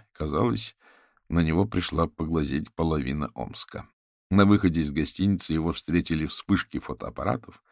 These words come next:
приветственные крики и несколько букетов цветов.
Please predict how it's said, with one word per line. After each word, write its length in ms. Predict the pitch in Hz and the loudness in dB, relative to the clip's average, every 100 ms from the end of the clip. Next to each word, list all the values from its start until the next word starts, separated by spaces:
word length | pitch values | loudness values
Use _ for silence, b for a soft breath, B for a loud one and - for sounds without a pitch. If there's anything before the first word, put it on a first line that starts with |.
| B B B B B | B B B B B
приветственные 920 | 95 117 131 - - 101 98 92 82 | 8 10 10 4 4 6 8 6 4
крики 400 | - 104 160 - | 4 2 4 2
и 220 | - 85 | -2 -2
несколько 640 | 78 78 107 - 98 - - | -2 -2 -2 -2 -4 -2 -6
букетов 560 | - - - - 71 | -6 -8 -10 -8 -12
цветов. 580 | - - - - - - | -10 -14 -12 -12 -12 -16